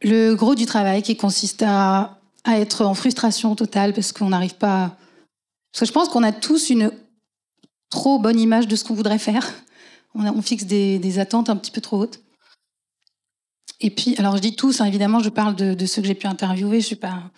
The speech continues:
je suis pas sûre que ce soit partagé à cent pour cent par toute la planète, mais, et voilà.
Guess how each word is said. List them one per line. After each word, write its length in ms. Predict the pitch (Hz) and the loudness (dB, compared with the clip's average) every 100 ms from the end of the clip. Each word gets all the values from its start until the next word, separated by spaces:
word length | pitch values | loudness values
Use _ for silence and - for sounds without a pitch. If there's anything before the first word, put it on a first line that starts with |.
| - | -20
je 340 | - - - | -18 -18 -16
suis 80 | - | -10
pas 100 | 196 | -6
sûre 380 | - - 202 190 | -4 -4 -4 -6
que 80 | - | -6
ce 60 | |
soit 100 | 202 | -6
partagé 320 | - - 208 | -6 -4 -2
à 60 | 202 | -2
cent 140 | 202 | -4
pour 160 | 190 190 | -8 -8
cent 320 | - 220 196 | -4 -2 -2
par 160 | 185 196 | -6 -8
toute 140 | - | -8
la 80 | 196 | -10
planète, 400 | - 220 247 240 | -6 -4 -4 -6
mais, 180 | 190 180 _ _ _ _ _ _ _ _ _ | -12 -12 _ _ _ _ _ _ _ _ _
et 240 | - 233 220 | -4 -2 -2
voilà. 220 | 185 | -4